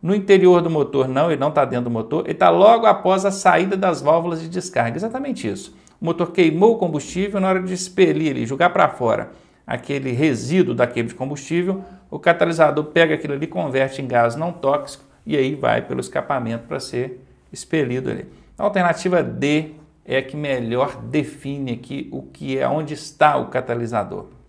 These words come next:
Complete a lacuna. Aqui está a lacuna. Os hidrocarbonetos são liberados no ar pela evaporação de combustíveis. Evaporou o combustível,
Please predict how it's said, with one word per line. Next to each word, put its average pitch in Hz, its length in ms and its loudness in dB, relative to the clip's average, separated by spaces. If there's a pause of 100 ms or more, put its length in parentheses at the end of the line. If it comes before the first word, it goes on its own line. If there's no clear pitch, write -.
(420)
Complete 214 720 0
a 185 80 2
lacuna. 190 720 2
Aqui 107 340 -10
está 131 380 2
a - 20 4
lacuna. 123 680 -2 (100)
Os 202 320 0
hidrocarbonetos 120 1400 -2
são 196 260 -4
liberados 123 560 4
no 139 220 -2
ar 127 340 2
pela 151 300 -2
evaporação 170 960 -2
de 160 80 -10
combustíveis. 165 1400 -6 (380)
Evaporou 165 920 0
o 123 60 -6
combustível, 180 1120 -4